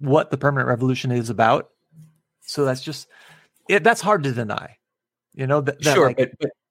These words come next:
Speaker 2: let's put two things next to one another. So there's, there's, there's Luxemburg, uh, l-, looking at Lenin and sa-, and saying, and I know this is an apocryphal title, right? But Marxism or Leninism,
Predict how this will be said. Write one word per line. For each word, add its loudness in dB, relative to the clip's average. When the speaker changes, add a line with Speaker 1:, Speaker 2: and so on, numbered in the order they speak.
Speaker 2:
let's 2
put 0
two -2
things -2
next -4
to -12
one -4
another. -4
So 0
there's, 2
there's, 0
there's 0
Luxemburg, 0
uh, 2
l-, -10
looking 0
at -2
Lenin 0
and -6
sa-, -4
and -4
saying, 0
and -6
I 0
know -2
this -10
is -10
an -6
apocryphal -4
title, -4
right? 0
But 0
Marxism 2
or 4
Leninism, -2